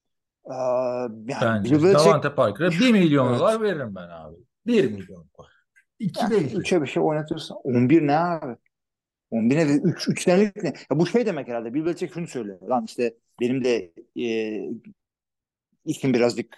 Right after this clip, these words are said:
Speaker 1: e, sallantıya girdi. Receiver draft etmeyi de bilmiyorum. Kimse de Ta-, Tom Brady var diye millet akıp geliyordu. Şimdi kimse gelmiyor.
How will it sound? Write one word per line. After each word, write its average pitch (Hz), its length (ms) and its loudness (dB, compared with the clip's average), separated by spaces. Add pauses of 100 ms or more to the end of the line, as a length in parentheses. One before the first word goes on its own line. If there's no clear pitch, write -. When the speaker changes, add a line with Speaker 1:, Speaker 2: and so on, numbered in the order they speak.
Speaker 1:
e, 113 240 -6
sallantıya 120 440 0
girdi. 170 280 0 (460)
Receiver 151 320 0
draft 143 240 -2
etmeyi 151 220 -12
de 123 140 -6
bilmiyorum. 123 440 -4 (240)
Kimse 156 260 0
de 147 280 2 (240)
Ta-, 123 160 -12
Tom 143 240 -2
Brady 147 260 0
var 139 200 -4
diye 143 120 -10
millet 143 360 -10 (220)
akıp - 280 -8
geliyordu. 147 360 4
Şimdi 143 260 -6
kimse 143 300 -4
gelmiyor. 139 420 0